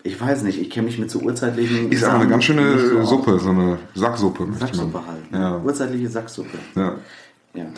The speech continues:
Speaker 1: Auf jeden Fall, äh, äh, kann man dann die mit dem, mit der Lupe hier sogar tatsächlich dann genauer anschauen und die werden sich dann auch bewegen, laut dieser Erklärung hier.
Speaker 2: Was macht man denn, äh, mit dem, mit dem Rest?
Speaker 1: Ach, da gibt's sogar ein Auge.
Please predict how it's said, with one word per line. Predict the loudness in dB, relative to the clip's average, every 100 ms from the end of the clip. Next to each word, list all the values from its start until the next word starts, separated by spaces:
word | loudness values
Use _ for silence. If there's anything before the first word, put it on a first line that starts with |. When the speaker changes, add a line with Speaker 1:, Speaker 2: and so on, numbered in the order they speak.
| -14 -2
Speaker 1:
Auf | 2
jeden | 4
Fall, | 4 4 2
äh, | 4 4 4 4 2
äh, | 2
kann | 0 0
man | 2
dann | 2 2
die | 2
mit | 2
dem, | 2 2 2
mit | 2
der | 2
Lupe | 2 0 0
hier | -2 0 -2
sogar | -2 -4 -4
tatsächlich | -8 -10 -10 -10 -6
dann | -2 -2 -4 -18 -10 -2
genauer | 2 4 4
anschauen | 2 2 0
und | 2
die | 2 0 0 -4
werden | -2 0 0 0
sich | -2 -2
dann | -2
auch | -2 0
bewegen, | 0 2 2 2 -2
laut | -4 -6 -8
dieser | -8 -6 -6 -10 -14 -20 -20 -20 -20 -12
Erklärung | -10 -6 -6 -6 -10
hier. | -12 -12 -14 -12 -4
Speaker 2:
Was | -2 0
macht | 0 0
man | 2
denn, | 2 2 2 2
äh, | 4
mit | 4 4
dem, | 4 2 0
mit | 2
dem | 2
Rest? | 4 2 0
Speaker 1:
Ach, | -2
da | -6
gibt's | -8
sogar | -6 -6
ein | -6
Auge. | -8 -4 -4